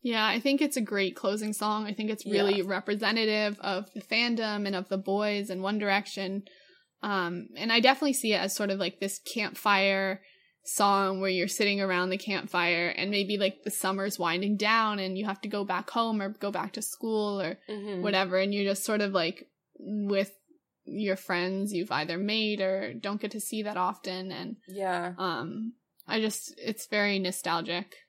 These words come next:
Speaker 1: Um,
Speaker 2: Yeah, for
Speaker 1: and I,
Speaker 2: sure.
Speaker 1: and I do like it a lot.
Speaker 2: Yeah.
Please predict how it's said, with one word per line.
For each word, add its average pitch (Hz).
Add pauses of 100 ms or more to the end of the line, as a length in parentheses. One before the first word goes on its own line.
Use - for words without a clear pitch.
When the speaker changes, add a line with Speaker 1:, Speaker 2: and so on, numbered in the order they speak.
(300)
Speaker 1:
Um, 214 (220)
Speaker 2:
Yeah, 185
for 180
Speaker 1:
and 262
I, 233
Speaker 2:
sure. 214
Speaker 1:
and 226
I 226
do 220
like 156
it 127
a -
lot. 254 (360)
Speaker 2:
Yeah. 190